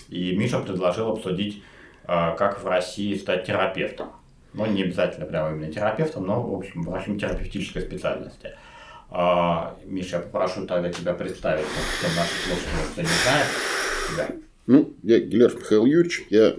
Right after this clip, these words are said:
Speaker 2: заместитель главного врача Первой городской больницы по терапевтической помощи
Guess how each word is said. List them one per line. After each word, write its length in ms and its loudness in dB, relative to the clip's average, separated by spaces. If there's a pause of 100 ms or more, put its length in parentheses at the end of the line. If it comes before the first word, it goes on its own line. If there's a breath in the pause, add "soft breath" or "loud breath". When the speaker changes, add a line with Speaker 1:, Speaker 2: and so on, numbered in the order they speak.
(140)
Speaker 2:
заместитель 640 2
главного 500 4
врача 400 2 (200)
Первой 260 4
городской 380 2
больницы 360 2
по 80 -18
терапевтической 720 -2
помощи 540 2